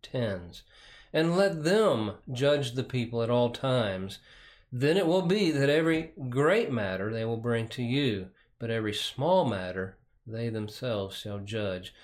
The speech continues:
So it will be easier for you, for they will bear the burden with you.' So as Jethro points out to Moses, uh, there were more important things for Moses to be focusing on, standing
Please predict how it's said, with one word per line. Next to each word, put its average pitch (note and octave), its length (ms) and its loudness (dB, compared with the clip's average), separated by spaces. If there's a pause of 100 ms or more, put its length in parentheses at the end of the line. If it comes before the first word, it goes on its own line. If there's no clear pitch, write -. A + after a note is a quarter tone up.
(300)
So A3 420 2
it F3+ 140 2
will E3 160 2
be D3+ 140 0
easier D3+ 580 0
for E3 380 0
you, F#2+ 320 -4 (440)
for A2 200 -12
they C#3+ 340 0
will B2+ 200 -2
bear A#2 300 0
the A#2 120 -2
burden G2+ 580 -4 (460)
with G#2 400 -4 (260)
you.' G2+ 580 -6 (2750)
So F3 160 2
as E3 100 2
Jethro F3+ 460 4
points D3 460 0
out C#3 440 2
to A#2 100 -4
Moses, A2 1000 -2
uh, A2 420 -6
there D#3+ 180 2
were G3+ 180 4
more E3+ 280 4
important D#3 540 0
things C3 400 -2
for - 180 -6
Moses A#2+ 600 -2
to A2 100 -12
be G#2+ 140 -6
focusing G#2+ 720 -6
on, F2+ 300 -4
standing D3+ 760 0